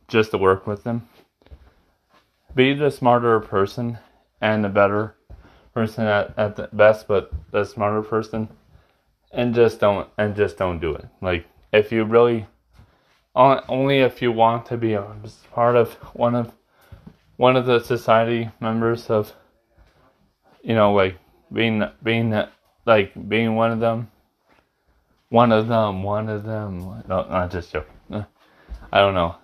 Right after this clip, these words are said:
Uh, I didn't do a very good impression, but anyways. I was trying to say, like, you know, a clan, like,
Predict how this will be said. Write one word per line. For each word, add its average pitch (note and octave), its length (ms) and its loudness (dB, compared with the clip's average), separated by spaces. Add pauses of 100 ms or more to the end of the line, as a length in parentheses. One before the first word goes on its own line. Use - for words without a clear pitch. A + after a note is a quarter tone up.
(100)
Uh, G#2 240 6 (180)
I G#2 140 2
didn't A2 220 -2
do G#2 120 2
a G2 60 2
very G2 220 0
good F#2 160 -6
impression, E2+ 520 -10
but - 160 -8
anyways. F#2+ 400 -8 (560)
I A#2+ 80 6
was A#2 120 0
trying A#2 180 -2
to - 40 -14
say, G#2+ 300 0 (720)
like, A2 220 4
you C3 80 0
know, A2 200 2
a F#2+ 80 -4
clan, G#2 420 -2
like, F#2 240 -2